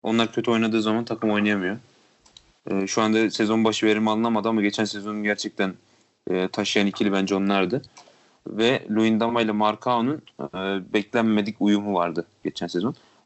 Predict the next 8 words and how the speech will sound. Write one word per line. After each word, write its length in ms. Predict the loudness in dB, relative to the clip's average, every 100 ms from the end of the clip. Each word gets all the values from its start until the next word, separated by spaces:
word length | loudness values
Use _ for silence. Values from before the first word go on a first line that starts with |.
| -2
Ve 60 |
geçen, 360 | 0 0 0 0
e, 260 | 2 2 2
hani 220 | 2 2
o, 280 | 0 -2 -4 _ _ _ -8 -2
e, 260 | 0 0
sezon 280 | 0 0 2
öncesi 540 | 2 2 0 0 0